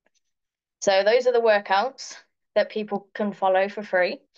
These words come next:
Obviously, people on the app can use these as well. I've also got ebooks and guides.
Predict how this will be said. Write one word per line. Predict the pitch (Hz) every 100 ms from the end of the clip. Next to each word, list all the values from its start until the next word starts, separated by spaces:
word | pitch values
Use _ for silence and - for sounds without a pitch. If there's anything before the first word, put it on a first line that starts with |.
| _ _ -
Obviously, | 190 190 196
people | 220 220 208
on | 202
the | 196 196
app | 185 -
can | - 190
use | 190 190
these | 185 185 180
as | 190
well. | 180 185 285 _ _ _ _ - - - _ _ -
I've | 214
also | 285 330 320
got | 294 262 247 -
ebooks | 254 233 247 -
and | 226
guides. | 220 175 165 - -